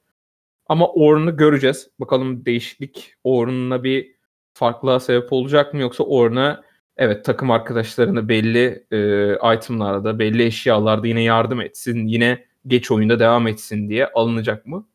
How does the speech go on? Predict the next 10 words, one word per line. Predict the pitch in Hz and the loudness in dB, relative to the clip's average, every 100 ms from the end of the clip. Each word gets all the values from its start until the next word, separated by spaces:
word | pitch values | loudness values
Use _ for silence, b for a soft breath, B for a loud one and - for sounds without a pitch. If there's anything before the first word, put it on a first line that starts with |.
| _ | _
Göreceğiz. | 208 175 120 147 - - _ _ _ _ - | 2 2 2 -2 -4 -16 _ _ _ _ -18
Bu | 147 | -8
konuda | 147 135 139 | -4 -2 -4
pek | 139 143 _ - | -4 -8 _ -10
diyecek | 127 127 - | -6 -6 -8
bir | |
şey | - 120 | -6 -2
yok | 143 - | -2 -4
gibi. | 156 156 156 - | -8 -8 -8 -6
Çok | 135 - _ | -8 -8 _